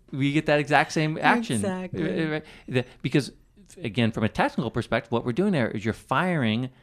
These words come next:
Speaker 1: this different set of neurons, these playful neurons, and they're connected with all these fun feelings, all this good feelings, all these, this joyfulness and laughter, and you're firing them at the same time as this negative voice.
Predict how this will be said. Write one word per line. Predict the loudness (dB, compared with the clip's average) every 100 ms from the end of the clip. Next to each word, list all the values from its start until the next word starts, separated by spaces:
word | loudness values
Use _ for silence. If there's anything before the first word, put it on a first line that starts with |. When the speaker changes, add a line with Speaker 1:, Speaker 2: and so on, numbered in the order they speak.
| _ _
Speaker 1:
this | -6 -6
different | -2 -2 0 -2
set | -2 -2
of |
neurons, | -2 -2 -2 -6 -8
these | -12
playful | -12 -16 -2 -2 -2 -4 -8 -8 -14 _ -6
neurons, | -4 -2 -6 -10 -12 -14 _ _ -6
and | -2
they're | 0 0
connected | -2 -4 -4 -6 -8
with | -8
all | -4 0 0
these | 0 -2 -2
fun | -2
feelings, | -4 -4 -2 -2 -4
all | -4 -2
this | -2 -4 -4
good | -4 -4 -4
feelings, | -6 -6 -6
all | -4 -4
these, | -2 -4 -6 -14 -20 -20 _ -8
this | -8 -8 _ _ _ _
joyfulness | 0 0 0 -4 -4
and | -4 -6
laughter, | -6 -8 -8 -8 -8 -18 -18 -4
and | -2
you're | 0
firing | 0 0
them | -2
at |
the | -4
same | -4 0 0
time | 0 -2 -2 -4 -6
as | -8 -6
this | -6
negative | -4 -4 -2 -4
voice. | -2 -4 -4 -8